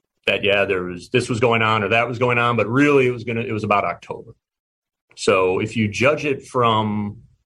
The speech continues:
the prism of whether it worked or not, it didn't work at the time for the twenty-one season.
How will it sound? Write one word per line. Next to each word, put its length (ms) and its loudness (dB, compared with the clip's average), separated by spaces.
the 60 -4
prism 500 2
of 120 -4
whether 240 0
it 80 -8
worked 340 0
or 60 -4
not, 240 -2
it 60 0
didn't 200 -2
work 300 0
at 120 -2
the 80 -2
time 320 -4
for 180 0
the 100 -2
twenty-one 420 0
season. 440 -4